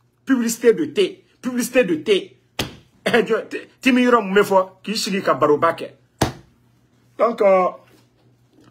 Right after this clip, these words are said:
la génération consciente du Mali, chasser les putschistes, le putsch n'a jamais développé un pays. Mm-mm. Putsch ma jamana, faut développer. Mali a connu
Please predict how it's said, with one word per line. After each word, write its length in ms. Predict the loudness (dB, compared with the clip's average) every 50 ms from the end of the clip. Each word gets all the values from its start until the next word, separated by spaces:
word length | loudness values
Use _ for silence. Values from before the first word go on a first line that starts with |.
| _ _
la 160 | -2 0 0 2
génération 560 | 2 0 2 4 2 2 2 0 -4 -8 -2
consciente 420 | 0 0 0 2 0 0 -2 0
du 80 | -4 -2
Mali, 460 | -2 -2 -2 -2 -4 -8 -8 -12 _ _ _ _ _ _ _ _
chasser 540 | _ -10 -4 0 0 0 0 -2 -2 -2 0
les 240 | 0 0 -2 -2 -6 _ _ -14
putschistes, 560 | -12 -10 -6 -6 -6 -6 -8 -12 _ _ _ _ _ _ _
le 200 | -4 -4 -4 -4
putsch 300 | -2 -6 -6 -6 -6 -4
n'a 160 | -4 -4 -4 -4 -6 -12 _ _
jamais 400 | -18 -10 -2 0 0 0 0 -2
développé 420 | -2 -2 0 0 -2 0 0 0 0
un 80 | 0
pays. 360 | -2 -4 -6 -8 -8 -12 -16 _ -12
Mm-mm. 280 | -12 -8 -8 -8 -8 -8 -14 _ _ _ _ _ _ _ _ -6
Putsch 200 | -4 -4 -4 -2
ma 140 | -2 0 0
jamana, 280 | 2 0 2 0 0
faut 260 | -2 -2 2 2 2 2
développer. 500 | 2 0 0 0 -2 -2 -4 -8 -8 -10 _ _ _ _
Mali 280 | -4 -2 -2 0 2 2
a 100 | 2 2
connu 460 | 0 -2 -2 -2 -2 -2 -6 -8 -16